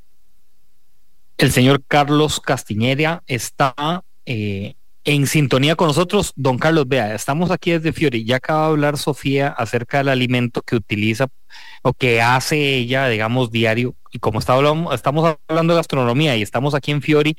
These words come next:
entonces calza muy bien, ¿verdad? Entonces eso es un muy buen acompañamiento para, para, eh, de alguna u otra manera tener, eh, digo, un, un buen almuerzo, una cena, un, no sé, este,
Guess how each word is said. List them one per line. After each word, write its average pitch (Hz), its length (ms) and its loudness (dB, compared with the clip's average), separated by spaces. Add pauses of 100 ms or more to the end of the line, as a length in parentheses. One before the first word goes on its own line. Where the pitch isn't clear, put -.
(240)
entonces 127 200 -4
calza 147 240 0
muy 147 180 2
bien, 135 360 0
¿verdad? 123 220 -2
Entonces 131 200 -2
eso 127 140 -4
es 123 100 -6
un 127 320 0
muy 127 140 2
buen 131 200 2
acompañamiento 120 960 0
para, 107 420 2 (760)
para, 135 600 4
eh, 110 680 -2
de 120 80 -4
alguna 113 340 -2
u 131 40 2
otra 139 280 0
manera 117 800 0 (440)
tener, 117 640 0
eh, 107 360 -2 (880)
digo, 131 280 2
un, 120 220 -2
un 120 240 -4
buen 131 180 2
almuerzo, 131 460 2 (320)
una 120 180 0
cena, 123 340 0
un, 113 240 -4 (360)
no 110 80 -4
sé, 147 340 0 (100)
este, 98 720 -6